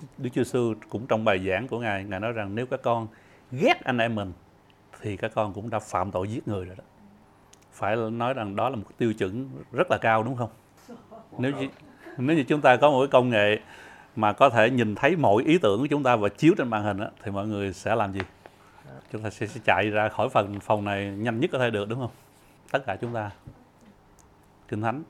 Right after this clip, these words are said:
Chúa cho biết rằng nếu các con phạm một lỗi thôi, à, thì giống như cũng, cũng con, các con đã phạm hết tất cả mọi cái luật mà ta đã đặt ra.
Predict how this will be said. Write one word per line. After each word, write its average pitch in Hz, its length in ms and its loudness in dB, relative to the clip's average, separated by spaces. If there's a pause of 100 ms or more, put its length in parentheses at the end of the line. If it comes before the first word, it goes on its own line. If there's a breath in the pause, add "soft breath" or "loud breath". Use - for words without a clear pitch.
(140)
Chúa 120 140 0
cho 117 120 -2
biết 131 180 -2
rằng 101 320 -4
nếu 135 100 -4
các 143 80 -6
con 120 200 -2
phạm 110 640 0
một 120 300 6 (360)
lỗi 117 380 6
thôi, 151 180 2 (440 loud breath)
à, 110 200 -4
thì 95 480 -4
giống 117 180 -4
như 113 160 -4
cũng, 120 220 -6 (100)
cũng 123 200 -8
con, 107 280 0
các 123 140 0
con 107 180 4
đã 107 100 -2
phạm 95 380 -4
hết 196 220 2
tất - 140 -6
cả 98 280 -4 (540 loud breath)
mọi 95 220 -2
cái 123 160 -6
luật 107 400 -4 (180)
mà 98 80 -8
ta 104 120 -4
đã 104 80 -4
đặt 98 160 -8
ra. 95 200 -8